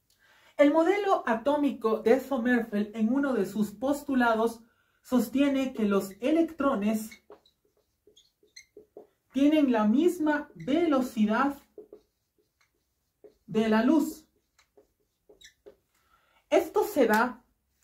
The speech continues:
ya que el científico Sommerfeld se basó en la teoría de la relatividad de Einstein. El científico Einstein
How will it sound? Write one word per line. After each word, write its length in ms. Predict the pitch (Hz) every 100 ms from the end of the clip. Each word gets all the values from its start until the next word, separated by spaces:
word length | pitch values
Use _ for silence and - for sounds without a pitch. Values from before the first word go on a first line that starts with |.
| _ _ _ _ _ _ _ _ _ _
ya 360 | 202 254 285 285
que 280 | 294 302 -
el 160 | 226 220
científico 680 | 247 220 269 285 320 - 247
Sommerfeld 760 | - 254 269 254 220 220 -
se 160 | - 247
basó 320 | 226 220 269
en 80 | 277
la 180 | 269 -
teoría 380 | 214 214 254 233
de 120 | 208
la 180 | 190 -
relatividad 800 | 214 226 214 185 185 196 208 -
de 220 | 220 220
Einstein. 560 | 294 339 330 - - - _ _ _ _
El 140 | 254 254
científico 920 | 320 285 320 330 330 - 285 - -
Einstein 840 | 330 330 - - 220 240 - -